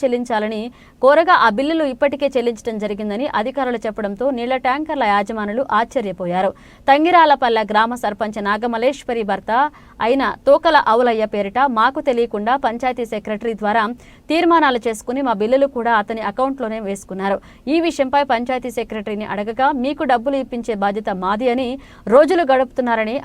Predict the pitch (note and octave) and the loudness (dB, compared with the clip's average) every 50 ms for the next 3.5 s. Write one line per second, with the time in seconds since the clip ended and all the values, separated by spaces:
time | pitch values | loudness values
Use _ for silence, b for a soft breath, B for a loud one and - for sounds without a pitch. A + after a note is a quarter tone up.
0 | G#3+ G#3 A3+ A#3+ B3+ A#3 G#3+ G3+ F#3+ - F#3+ F#3+ F3+ F3+ F3+ F3+ - - F#3+ G3 | 0 0 0 0 -2 -4 -6 -8 -8 -8 -10 -10 -8 -10 -10 -10 -10 -6 -4 -4
1 | G#3 F#3+ B B B B B F#3+ A3+ B3 B3 C#4+ D4 D#4+ F4+ D#4+ C#4 D4 C#4 E4 | -4 -4 B B B B B -2 -2 4 4 4 4 6 6 6 6 6 4 4
2 | E4 D4+ D4 D4+ C4+ B3+ C4 B3+ A#3 G3+ G#3+ A3 A3+ B3+ C#4 D#4 D4 D#4+ D4+ B3+ | 4 4 4 4 2 4 2 0 2 2 2 4 6 6 4 4 2 0 0 0
3 | A#3 A#3+ A3+ A#3+ A#3 A3+ G#3+ - - G#3+ | 0 0 -2 0 -2 -2 -2 -2 -4 -4